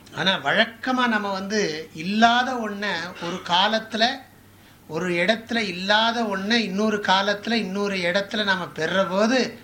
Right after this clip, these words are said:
அதை அனுபவமா சொல்றோம். இது எல்லா காலத்திலும், எல்லா இடத்துலையும், எப்பொழுதும் எல்-, இருக்குது. அதை போய் வந்து ஒரு காலத்துல, ஒரு இடத்துல அதை எப்படி அனுபவிக்க முடியும்?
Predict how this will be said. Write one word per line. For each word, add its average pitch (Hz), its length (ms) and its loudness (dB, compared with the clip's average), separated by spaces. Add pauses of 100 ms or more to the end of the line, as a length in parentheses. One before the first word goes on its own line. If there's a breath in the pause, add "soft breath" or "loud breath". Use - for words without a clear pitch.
(200 loud breath)
அதை 196 180 4
அனுபவமா 214 520 4
சொல்றோம். 165 440 -6 (420 loud breath)
இது 190 200 4
எல்லா 226 420 6
காலத்திலும், 233 680 0
எல்லா 214 420 4
இடத்துலையும், 214 600 -2
எப்பொழுதும் 226 760 2 (480 loud breath)
எல்-, 160 320 -8
இருக்குது. 180 720 2 (380)
அதை 208 240 4
போய் 247 340 2
வந்து 233 300 2
ஒரு 208 220 2
காலத்துல, 220 600 2
ஒரு 202 180 -2
இடத்துல 196 420 0
அதை 202 220 4
எப்படி 175 220 -2
அனுபவிக்க 196 560 -2
முடியும்? - 340 -16